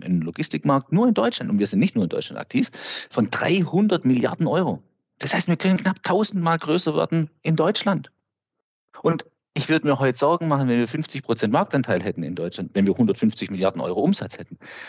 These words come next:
Ähm, dann würde ich mir vielleicht Sorgen machen. Aber doch nicht bei dreihundertdreißig Millionen Euro. Da draußen, es gibt so viel zu tun. In jedem Industriegebiet. Ich kann an der Autobahn, ich muss nur rausfahren, eine Ausfahrt muss klingeln und sagen, „Braucht ihr was aus der Logistik?“ Jeder braucht Logistik.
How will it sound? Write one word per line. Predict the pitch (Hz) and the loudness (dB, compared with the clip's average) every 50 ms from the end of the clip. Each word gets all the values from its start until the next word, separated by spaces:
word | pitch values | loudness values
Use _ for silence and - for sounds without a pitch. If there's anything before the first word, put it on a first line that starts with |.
| - - - | -14 -4 -2
Ähm, | 101 98 98 92 - | 0 0 0 0 0
dann | - 110 117 | 0 0 2
würde | 151 165 160 | 2 0 0
ich | 143 | 2
mir | 127 110 | 0 0
vielleicht | 104 101 85 87 85 - - | 0 0 -2 -4 -4 -4 -6
Sorgen | - - - - 78 | -8 -8 -6 -6 -8
machen. | 82 80 80 85 - | -10 -10 -10 -10 -6
Aber | - 123 - 135 | -6 -4 -4 -2
doch | - 131 117 107 | -2 -2 0 0
nicht | 127 - - | -2 -2 0
bei | - 107 | -2 -2
dreihundertdreißig | 104 - 110 110 110 104 101 - 101 101 98 95 95 | 2 4 4 4 4 2 2 0 -2 -2 -2 -2 -2
Millionen | 98 98 98 98 101 - | -2 0 0 0 0 2
Euro. | 156 175 156 135 | 2 2 2 0
Da | - 170 | -2 -6
draußen, | 170 - - - 190 - - 165 - | -8 -6 0 0 0 0 0 -2 -2
es | 175 - - | -2 -2 -2
gibt | - - - - | -4 -6 -4 -2
so | - 226 247 | 0 0 0
viel | 214 - 220 214 | 0 0 -4 -2
zu | - 220 | -2 -6
tun. | - 214 226 247 214 151 - _ _ _ _ | -4 0 2 2 2 2 -2 _ _ _ _
In | - 175 190 | 0 0 2
jedem | 214 254 269 - - 214 | 4 2 2 0 0 0
Industriegebiet. | 208 196 190 185 - - 214 202 202 196 185 175 156 - - | 0 0 0 -2 -4 -6 -6 -6 -6 -8 -6 -6 -6 -6 -4
Ich | - 143 - | -6 -4 -2
kann | - 190 185 185 175 - - | 0 2 2 2 0 -2 -2
an | - 175 | -2 0
der | 156 151 | 2 2
Autobahn, | - 220 214 196 190 185 165 156 | 2 2 0 0 0 2 0 0
ich | 151 160 | 0 -4
muss | 190 - | -4 -2
nur | 208 185 | -2 0
rausfahren, | 160 165 190 - - 160 151 147 | 2 2 0 0 0 0 0 2
eine | - - | 2 0
Ausfahrt | 196 233 - - 156 - | -2 -2 -2 -2 -4 -2
muss | 160 160 160 - | -2 -4 -2 0
klingeln | 175 180 180 180 175 160 | 0 0 2 2 0 0
und | 151 139 | 0 0
sagen, | - 131 143 143 135 | 0 0 0 0 -2
„Braucht | - - 165 151 - | 0 -2 -2 -2 0
ihr | - | -2
was | 120 113 - | -2 -2 -2
aus | - - | -4 -8
der | - 117 127 | -6 -2 -2
Logistik?“ | 135 - 208 - - 90 - - - - - _ - | 0 0 -2 -6 -6 -10 -12 -12 -20 -20 -14 _ 0
Jeder | 165 190 - | 0 0 0
braucht | - - 110 98 - | 2 0 0 0 0
Logistik. | 87 80 85 82 - - - | -6 -6 -6 -10 -12 -16 -20